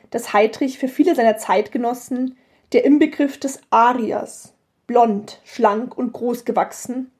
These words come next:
verkörperte. Von seiner auffallend hohen Stimme, die ihm den Spottnamen Ziege einbrachte,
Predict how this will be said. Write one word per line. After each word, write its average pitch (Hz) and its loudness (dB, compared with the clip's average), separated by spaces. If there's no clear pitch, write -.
verkörperte. - -4
Von 240 -4
seiner 262 4
auffallend 277 4
hohen 262 2
Stimme, 311 0
die 254 -2
ihm 254 2
den 247 -2
Spottnamen 233 -4
Ziege - 0
einbrachte, 214 -4